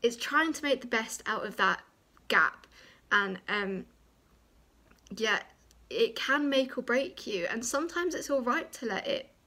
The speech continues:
you know, if, if a project and you were chasing a ball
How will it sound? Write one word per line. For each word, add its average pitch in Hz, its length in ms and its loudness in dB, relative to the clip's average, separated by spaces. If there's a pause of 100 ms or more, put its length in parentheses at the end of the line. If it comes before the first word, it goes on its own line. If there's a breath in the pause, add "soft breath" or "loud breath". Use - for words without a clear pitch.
(220)
you 254 160 0
know, 185 180 -2 (320 loud breath)
if, 247 180 2 (240)
if 254 220 2
a 254 60 0
project 240 480 -4
and 226 120 -2
you 220 80 0
were 220 60 -10
chasing 233 440 -2
a 208 60 -4
ball 214 460 0